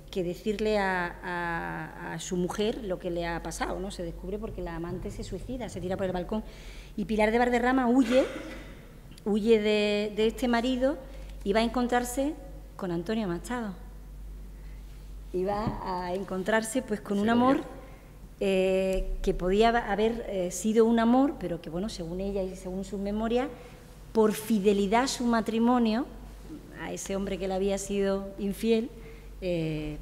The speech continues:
Speaker 1: pues no, no va más allá, ¿no? Es el,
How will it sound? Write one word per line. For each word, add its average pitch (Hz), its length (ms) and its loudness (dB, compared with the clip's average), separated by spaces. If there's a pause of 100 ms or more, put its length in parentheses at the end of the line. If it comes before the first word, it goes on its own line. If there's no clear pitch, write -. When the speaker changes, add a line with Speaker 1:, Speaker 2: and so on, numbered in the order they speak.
(140)
Speaker 1:
pues 160 140 -4
no, 160 500 -2 (500)
no 190 160 0
va 180 100 -2
más 175 200 -2
allá, 196 400 2
¿no? 214 220 -4 (280)
Es - 160 -14
el, 165 160 -6